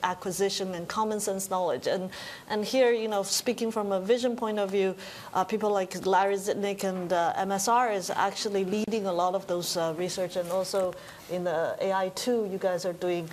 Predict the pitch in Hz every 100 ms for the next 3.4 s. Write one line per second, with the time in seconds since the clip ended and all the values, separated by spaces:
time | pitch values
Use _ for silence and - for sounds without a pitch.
0 | - - - 190 190 185 185 196 196 226
1 | 233 233 311 302 - 240 233 208 202 -
2 | 226 233 - - 240 240 202 196 - 196
3 | 185 - 185 170